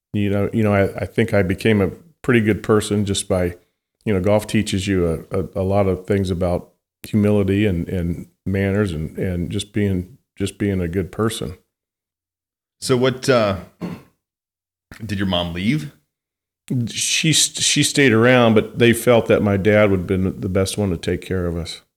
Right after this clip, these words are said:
Speaker 2: Okay. Yeah, it had to be tough, and thank God for golf being there to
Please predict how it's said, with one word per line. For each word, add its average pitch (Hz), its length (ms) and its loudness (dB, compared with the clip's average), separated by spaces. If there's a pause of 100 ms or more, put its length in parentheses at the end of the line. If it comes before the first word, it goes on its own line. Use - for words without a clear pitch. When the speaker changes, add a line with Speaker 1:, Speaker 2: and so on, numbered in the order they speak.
(460)
Speaker 2:
Okay. 87 280 -8 (840)
Yeah, 92 100 -8
it 101 240 -6
had 113 200 0
to 101 40 -2
be 92 360 -4 (260)
tough, 104 380 -2
and 87 180 -8
thank 95 240 -6
God 90 240 -2
for 95 80 -10
golf 92 400 -2
being 85 220 -4
there 85 220 -4
to 80 260 -8